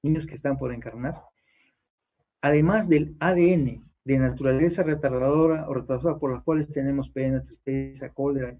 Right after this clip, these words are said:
etcétera, etcétera, también tenemos en nuestro A D N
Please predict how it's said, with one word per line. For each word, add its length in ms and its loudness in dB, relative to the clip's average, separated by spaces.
etcétera, 460 -10
etcétera, 420 -10
también 260 2
tenemos 640 2
en 140 0
nuestro 300 6
A 20 8
D 100 6
N 320 0